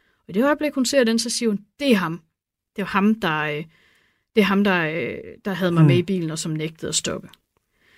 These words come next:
Speaker 1: Øhm, og hun går helt i panik og siger, "Det er sådan, det er." Øh, og, øh, og, øh, betjenten venter, øh, for hende til at vente,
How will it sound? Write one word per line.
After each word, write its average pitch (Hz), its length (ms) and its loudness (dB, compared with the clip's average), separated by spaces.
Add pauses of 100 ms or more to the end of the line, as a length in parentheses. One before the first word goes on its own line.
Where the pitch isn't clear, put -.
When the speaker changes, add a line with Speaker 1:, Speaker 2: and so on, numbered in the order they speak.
(560)
Speaker 1:
Øhm, 170 380 4 (520)
og 214 140 2
hun 226 160 8
går 214 120 4
helt 262 200 4
i 247 40 2
panik 233 340 2
og 226 120 4
siger, 226 300 4
"Det 226 280 2
er 208 40 4
sådan, 208 280 0
det 170 120 0
er." 165 180 0 (280)
Øh, 151 220 -2 (220)
og, 175 380 6
øh, 175 160 2 (120)
og, 180 360 4
øh, 170 260 2 (720)
betjenten 202 640 0
venter, 190 500 2
øh, 160 200 -4 (360)
for 160 420 -2
hende 175 180 -4
til 202 100 2
at 185 120 6
vente, 240 320 6